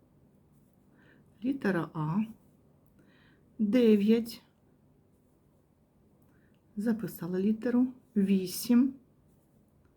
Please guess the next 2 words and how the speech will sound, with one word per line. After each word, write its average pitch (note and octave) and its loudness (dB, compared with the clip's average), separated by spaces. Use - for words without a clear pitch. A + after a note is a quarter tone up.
Записали F#3+ -4
нуль. G3 4